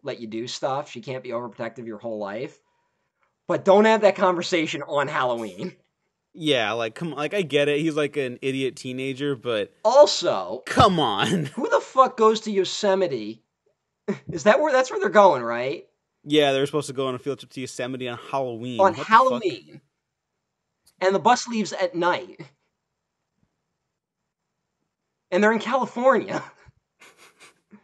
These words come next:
Speaker 1: Like, what the fuck? I don't get it. I, I didn't get that part. But it was,
Speaker 2: I don't
Speaker 1: they,
Speaker 2: know.
Speaker 1: they needed a reason to get everyone out of the college.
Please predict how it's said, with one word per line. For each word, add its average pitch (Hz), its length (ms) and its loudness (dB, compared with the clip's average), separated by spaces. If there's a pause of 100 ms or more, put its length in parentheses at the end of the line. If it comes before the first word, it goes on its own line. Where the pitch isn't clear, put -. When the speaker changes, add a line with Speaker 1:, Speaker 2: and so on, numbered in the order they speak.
(1000)
Speaker 1:
Like, 202 340 -2 (300)
what 233 180 -6
the 220 60 -12
fuck? 220 340 2 (2000)
I 180 80 4
don't 214 120 4
get 202 160 2
it. 151 140 -2
I, 160 200 -2
I 156 100 0
didn't 170 200 -2
get 151 180 -8
that 127 280 -6
part. 98 380 -10 (500)
But 123 320 -8
it - 40 -8
was, 160 120 -8
Speaker 2:
I 143 200 0
don't 117 160 -6
Speaker 1:
they, 101 100 0
Speaker 2:
know. 113 160 -10
Speaker 1:
they 185 160 0
needed 220 300 0
a 208 40 0
reason 180 380 -2
to 156 60 -4
get 139 240 -8
everyone 151 420 -4
out 131 240 -4
of 120 140 -12
the 113 80 -10
college. 101 800 -10